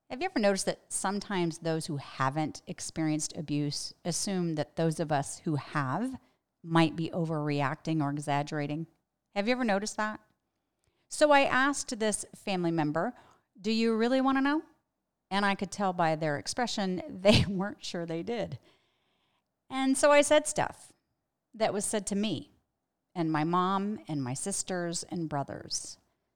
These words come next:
stuff that would make your skin crawl. And when I finished, I said, "So yeah, that's what I meant when I said I grew up in a verbally abusive home." And I could tell they were a little taken back.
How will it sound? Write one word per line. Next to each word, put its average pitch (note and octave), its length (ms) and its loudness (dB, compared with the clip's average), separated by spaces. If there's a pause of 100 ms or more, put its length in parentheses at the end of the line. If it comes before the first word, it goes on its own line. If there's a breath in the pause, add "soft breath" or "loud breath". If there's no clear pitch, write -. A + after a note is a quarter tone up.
(120)
stuff - 560 -4 (160)
that F#3+ 180 0
would E3 140 -2
make D#3 260 0
your D#3+ 260 -2
skin D3 440 -4
crawl. C3+ 560 -6 (640)
And F#3+ 160 -4
when G3+ 140 0
I G3+ 100 0
finished, C4 400 -2
I E3+ 120 2
said, F#3+ 260 -8
"So A3 220 -6
yeah, A#3 220 -2
that's A3 380 -2
what B3 140 0
I A3 100 2
meant F#3 240 0
when D#3+ 140 0
I D3+ 80 0
said D#3 240 -4
I D3 100 -2
grew D3+ 160 -4
up D3 100 -6
in D#3+ 60 -6
a D3+ 80 -4
verbally C#3+ 560 -4
abusive C#3 420 -8
home." C3+ 320 -10 (800)
And C4 100 -2
I C4+ 80 2
could C4 140 -2
tell D#4 140 6
they C4 120 6
were A#3+ 80 2
a A#3 40 4
little D4+ 260 0
taken D4+ 300 2
back. - 380 0